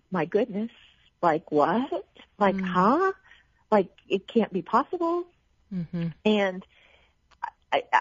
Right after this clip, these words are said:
Speaker 1: I mean, I, it, it, and so he told me I could not tell anybody, and I didn't tell anybody. And you, you're probably wondering, "What did you tell your parents?" Well, my parents never brought it up, which is just the oddest thing.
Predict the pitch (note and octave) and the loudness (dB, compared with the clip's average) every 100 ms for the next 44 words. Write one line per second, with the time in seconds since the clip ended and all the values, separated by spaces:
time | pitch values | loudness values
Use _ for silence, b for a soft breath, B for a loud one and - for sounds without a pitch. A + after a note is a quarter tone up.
0 | - A3+ A3 G3+ - - G3+ - - - | 4 4 4 2 -2 0 0 -4 -8 -10
1 | G#3+ - - G#3+ G#3 - G#3 - G#3+ G3+ | -8 -8 -6 -2 0 0 -2 -2 -6 -4
2 | G3 F3+ G3 E3+ - - A#3 A#3 A3 G3 | -4 -4 -4 -4 -10 -8 -2 0 0 -2
3 | F#3+ G3+ G3+ B B B _ E3+ D#3 F3+ | -4 -6 -8 B B B _ -6 -4 0
4 | A3+ A#3 - A3 G#3 G3 G3+ F#3+ F#3 F3+ | 0 0 -2 -4 -2 -2 -2 -2 -6 -8
5 | - b b _ G3 F#3 F3 F3 E3+ F3 | -14 b b _ -4 -2 -2 -2 -4 -6
6 | - - G#3 F#3+ E3+ D#3+ F#3+ F3+ E3 E3+ | -14 -6 -6 -4 -4 0 0 0 0 -2
7 | D#3+ D#3+ E3 E3+ E3 E3 - D#3 D3+ - | 0 -2 0 -4 -4 -10 -6 -4 -4 -8
8 | G3+ F#3+ F#3+ F3+ F3 F3+ - B3 B3 - | -6 -4 -4 -8 -8 -10 -10 -6 -8 -6
9 | F#3 G#3 G3 - E3+ E3 D#3 D#3+ - - | -4 -2 -2 -2 -2 -2 -2 -2 -4 -16
10 | - - _ - C4+ A#3 - - E3 D#3 | -16 -18 _ -10 -8 -8 -10 -8 -6 -6
11 | F3+ - F#3 F#3 | -8 -6 -6 -6